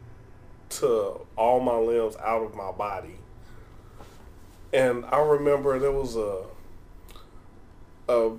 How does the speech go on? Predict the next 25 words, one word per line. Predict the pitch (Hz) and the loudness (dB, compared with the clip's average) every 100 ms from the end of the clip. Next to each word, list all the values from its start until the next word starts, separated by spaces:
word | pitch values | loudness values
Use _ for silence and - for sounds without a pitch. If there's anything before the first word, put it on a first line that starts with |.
| - | -8
probably | - 269 320 214 160 | 0 0 2 2 4
a | |
little | 143 160 160 | 4 0 0
bit | 135 117 | -2 2
later, | 117 110 | 2 2
a | 113 | -4
couple | - 214 170 | -6 -2 0
months | 131 123 110 | 0 -2 -2
later | 104 127 131 92 90 - - - - | 0 0 0 -2 -6 -16 -20 -20 -14
after | - 110 127 107 | -4 -2 -2 -4
that, | 98 95 101 | -6 -6 -4
there | 110 | -2
was | 107 101 - - - - - - - - - - - | -2 -6 -14 -16 -20 -20 -20 -20 -20 -20 -20 -20 -2
a, | 120 113 104 117 | 0 0 0 -2
a | |
sit-down | 113 - 160 151 143 139 135 | -2 -2 0 4 6 4 2
meeting | 131 127 120 | -2 -2 -2
we | 120 | 0
all | 110 110 110 | 0 2 0
had. | 95 80 73 76 - - - - - - - - - - - - - - - - - - - | -2 -8 -10 -12 -14 -18 -20 -20 -20 -20 -20 -20 -20 -20 -20 -20 -20 -20 -20 -20 -20 -8 0
And | 120 110 104 98 101 - | 2 2 0 -4 -10 0
I | 120 139 | 2 4
remember | 135 107 110 139 147 120 101 98 - - - - - - - - - - - - - - - - - - | 2 0 2 4 4 2 -4 -6 -12 -18 -20 -20 -20 -20 -20 -20 -20 -20 -20 -20 -20 -20 -20 -20 -20 -10
the, | 113 107 104 98 101 | 0 0 0 -4 -4
the | 107 101 98 85 | -2 0 -2 -4